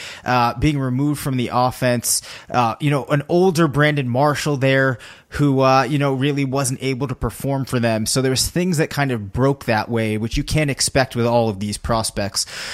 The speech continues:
So I guess the final question that, uh, I'll ask you, Matt, before we get out of here,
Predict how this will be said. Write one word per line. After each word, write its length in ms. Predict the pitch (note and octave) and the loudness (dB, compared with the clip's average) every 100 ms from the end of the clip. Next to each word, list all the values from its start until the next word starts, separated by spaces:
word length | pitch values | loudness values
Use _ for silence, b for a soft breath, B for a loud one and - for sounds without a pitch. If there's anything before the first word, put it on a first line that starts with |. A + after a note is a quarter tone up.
| B | B
So 100 | - | 2
I 60 | E3 | 4
guess 160 | G3+ | 4
the 120 | - E3 | 2 0
final 460 | - F#3 G#3 G3+ | 2 2 2 0
question 540 | - D#3+ C3+ D3 C3 A#2 B B B - | 0 0 0 0 -2 -2 B B B 2
that, 240 | C#3+ - | 4 6
uh, 160 | C3+ - | 4 6
I'll 180 | C#3+ C#3 | 4 4
ask 240 | C3+ - | 2 2
you, 120 | C3+ | 0
Matt, 260 | B2 A#2+ - | 2 2 2
before 400 | A#2+ - C#3 D#3 | -4 -4 -4 0
we 140 | C#3+ | 0
get 200 | B2+ B2+ | 2 2
out 200 | A#2+ A#2 | 2 0
of 100 | G#2+ | -2
here, 320 | A2+ A2+ G#2+ | -2 -2 -2